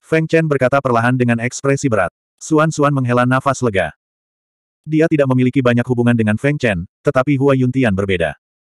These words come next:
Feng Chen masih harus memberinya wajah. "Paman Feng,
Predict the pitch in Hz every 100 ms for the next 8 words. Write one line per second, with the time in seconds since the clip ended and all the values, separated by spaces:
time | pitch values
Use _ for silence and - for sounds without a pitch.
0 | _ _ _ 160 160 156 147 135 147 135
1 | 131 135 131 120 120 131 120 107 98 80
2 | - _ _ _ _ _ _ _ - 147
3 | 143 139 101 160